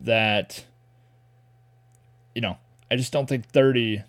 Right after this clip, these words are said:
there's gonna be really anything left. I think you'll be picking off, you know,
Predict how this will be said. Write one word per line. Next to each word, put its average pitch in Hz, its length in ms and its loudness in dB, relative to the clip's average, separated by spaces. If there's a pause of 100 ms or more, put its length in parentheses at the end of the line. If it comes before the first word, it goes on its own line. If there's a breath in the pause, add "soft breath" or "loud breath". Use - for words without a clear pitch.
there's 117 200 -2
gonna 117 140 -4
be 110 140 -4
really 117 320 -4
anything 110 420 -4
left. 107 240 -2
I 101 80 -4
think 107 180 -8
you'll 113 120 -2
be 104 120 -4
picking - 360 -6
off, 104 360 -8 (120)
you 104 80 -10
know, 95 200 -6